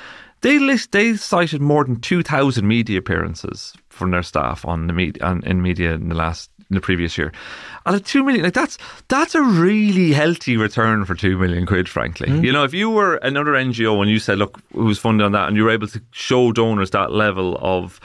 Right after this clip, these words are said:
Speaker 2: Well, if
Speaker 1: of, of impact, they'd be biting your hand off,
Speaker 2: if
Speaker 1: probably.
Speaker 2: you had a television budget of two million for advertising, it wouldn't get you that many minutes on television.
Speaker 1: And that many clips that go global. So no, it's, it's a very,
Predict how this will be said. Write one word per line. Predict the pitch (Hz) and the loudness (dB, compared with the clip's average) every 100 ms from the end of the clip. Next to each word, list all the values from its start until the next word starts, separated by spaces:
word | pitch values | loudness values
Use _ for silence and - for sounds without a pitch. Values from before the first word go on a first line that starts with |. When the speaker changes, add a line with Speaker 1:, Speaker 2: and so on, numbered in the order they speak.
| 170 | 0
Speaker 2:
Well, | 151 101 | 2 2
if | 104 | 0
Speaker 1:
of, | 107 95 - | -2 -2 -4
of | 110 | 0
impact, | 131 143 143 92 87 - | 0 -2 -2 -2 -2 -2
they'd | 147 170 127 | 0 0 -2
be | 120 101 98 90 | -2 0 -2 -6
biting | - 98 95 | -4 -2 -2
your | 101 | 0
hand | 123 190 226 | 0 -2 -2
off, | 101 | -2
Speaker 2:
if | 135 | -2
Speaker 1:
probably. | - 156 | 2 2
Speaker 2:
you | |
had | 110 123 | 2 0
a | 113 104 | 2 0
television | - 127 113 131 123 98 95 | -2 -2 0 2 2 0 0
budget | 92 98 67 - | -4 -4 -8 -8
of | 92 - - | -8 -10 -4
two | 120 98 | 0 0
million | 98 92 87 | 0 0 -2
for | 80 98 | -2 -2
advertising, | 113 90 - 55 80 87 | -2 -4 -8 -8 -6 -4
it | 95 110 | -2 0
wouldn't | 120 110 | 2 2
get | 101 98 | 0 -2
you | |
that | 90 98 | -2 -2
many | 92 92 | -4 -2
minutes | 92 92 85 - | 0 -2 -6 -10
on | 73 | -6
television. | 120 123 - - - _ - 127 | -4 -4 -8 -18 -20 _ -6 0
Speaker 1:
And | 135 | 0
that | 139 127 | 0 0
many | 127 | 0
clips | 120 123 - | 0 -2 -2
that | 120 | 0
go | 117 | 2
global. | 113 127 123 | 2 2 0
So | 123 | 0
no, | 160 | 0
it's, | 160 | 0
it's | - 151 | -2 -2
a | 156 | -2
very, | 147 165 180 170 | -2 0 0 0